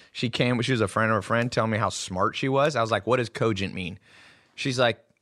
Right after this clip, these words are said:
I'm like, "Then you're not smart. Thank you." Also, when people say you're, they, they're smart, just say, "Oh, you're smart. What's ninety-three times eighteen?"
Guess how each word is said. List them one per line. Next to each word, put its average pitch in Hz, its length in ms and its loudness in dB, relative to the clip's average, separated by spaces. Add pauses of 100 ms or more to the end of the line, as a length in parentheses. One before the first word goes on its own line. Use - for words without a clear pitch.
(520)
I'm 123 120 2
like, 107 180 2
"Then 110 120 2
you're 101 100 2
not 90 100 0
smart. 80 340 -6
Thank 90 200 -6
you." - 100 -10 (280)
Also, 139 300 4
when 143 120 -2
people 147 200 0
say 135 280 2
you're, 117 160 2 (200)
they, 107 120 0 (160)
they're 104 160 0
smart, 107 420 2
just 110 160 -2
say, 95 220 0 (160)
"Oh, 113 100 2
you're 104 160 0
smart. 123 420 0 (260)
What's 127 180 0
ninety-three 127 500 0
times 107 320 0
eighteen?" 101 480 -2